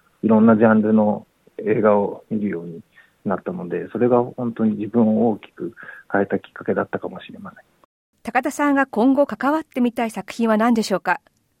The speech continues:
Speaker 2: 難しい質問だったようです。
Speaker 1: <laughs>
Speaker 2: すいません。た-、ため息が。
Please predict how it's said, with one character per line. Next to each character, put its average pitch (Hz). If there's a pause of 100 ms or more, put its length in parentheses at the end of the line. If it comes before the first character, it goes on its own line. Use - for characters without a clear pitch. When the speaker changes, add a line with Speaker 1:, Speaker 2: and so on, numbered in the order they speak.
(340)
Speaker 2:
難 170 (200)
し 277
い 269
質 -
問 262
だ 262
っ 254
た 214
よ 208
う 180
で 180
す。 - (460)
Speaker 1:
<laughs> - (1120)
Speaker 2:
す -
い 277 (220)
ま 349
せ -
ん。 156
た-、 370 (1000)
た 294
め 294
息 320
が。 262